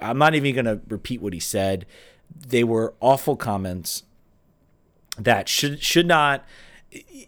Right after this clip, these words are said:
you almost wish you had an ability for somebody to just take the mic away from him. Um, it,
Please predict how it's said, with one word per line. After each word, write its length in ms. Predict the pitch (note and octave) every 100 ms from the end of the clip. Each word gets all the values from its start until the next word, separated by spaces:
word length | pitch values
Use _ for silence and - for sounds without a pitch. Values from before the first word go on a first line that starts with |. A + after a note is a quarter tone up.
| -
you 180 | D#3 D#3+
almost 320 | E3+ D#3+ C3
wish 280 | C3 C#3+ -
you 80 | A#2+
had 180 | C3
an 60 | A#2+
ability 440 | G#2 A#2 A#2+ A#2
for 80 | G#2+
somebody 400 | - C3 A#2 A2
to 160 | - G#2
just 360 | A2 G2+ - - - - - -
take 180 | C3 -
the 60 | G#2+
mic 220 | A2+ C3+
away 220 | C3+ C#3
from 260 | D3 D3 D3
him. 280 | C#3+ C#3+ - - - - _ -
Um, 600 | G#2+ G#2 G2 F#2 F2 E2 - _ _ _ _ _ - -
it, 160 | -